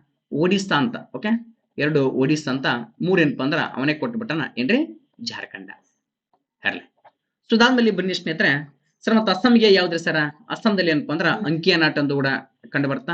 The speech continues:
ಇನ್ನೊಂದು ಇಲ್ಲಿ ಪ್ರಸಿದ್ಧವಾಗಿರ್ತಕ್ಕಂಥ ಒಂದು ಏನ್ ಕಂಡು ಬರ್ತಪ್ಪ ಅಂದ್ರ, ಆ, ಇಲ್ಲಿ ಏಜ್, ಇಲ್ಲಿ ಏನ್ ಕಂಡು ಬರ್ತಪ್ಪ ಅಂದ್ರ ಪ್ರಸಿದ್ಧವಾಗಿರ್ತಕ್ಕಂಥ ಒಂದು, ಆ, ಕ್ಲಾಸಿಕಲ್ ಡ್ಯಾನ್ಸ್ ಸತ್ರಿಯ ಅಂತ. ತಮಿಳ್ನಾಡಿನಲ್ಲಿ ಮತ್ತೊಂದು ಏನಪ್ಪಾ ಅಂತಂದ್ರ ಒಂದು ಕ್ಲಾಸಿಕಲ್ ಡ್ಯಾನ್ಸ್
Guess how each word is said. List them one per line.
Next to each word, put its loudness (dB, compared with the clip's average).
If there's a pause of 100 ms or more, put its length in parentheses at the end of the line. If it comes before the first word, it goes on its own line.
(480)
ಇನ್ನೊಂದು 0
ಇಲ್ಲಿ 0
ಪ್ರಸಿದ್ಧವಾಗಿರ್ತಕ್ಕಂಥ -2
ಒಂದು -2
ಏನ್ 0
ಕಂಡು -2
ಬರ್ತಪ್ಪ -8
ಅಂದ್ರ, -4 (880)
ಆ, -2
ಇಲ್ಲಿ 4 (160)
ಏಜ್, 2 (400)
ಇಲ್ಲಿ 2
ಏನ್ 0
ಕಂಡು 0
ಬರ್ತಪ್ಪ -4
ಅಂದ್ರ 0
ಪ್ರಸಿದ್ಧವಾಗಿರ್ತಕ್ಕಂಥ -2
ಒಂದು, 0 (600)
ಆ, 0
ಕ್ಲಾಸಿಕಲ್ 0
ಡ್ಯಾನ್ಸ್ 0
ಸತ್ರಿಯ -2
ಅಂತ. -4 (720)
ತಮಿಳ್ನಾಡಿನಲ್ಲಿ 6
ಮತ್ತೊಂದು 0
ಏನಪ್ಪಾ -2
ಅಂತಂದ್ರ -2 (280)
ಒಂದು -6
ಕ್ಲಾಸಿಕಲ್ 0
ಡ್ಯಾನ್ಸ್ 0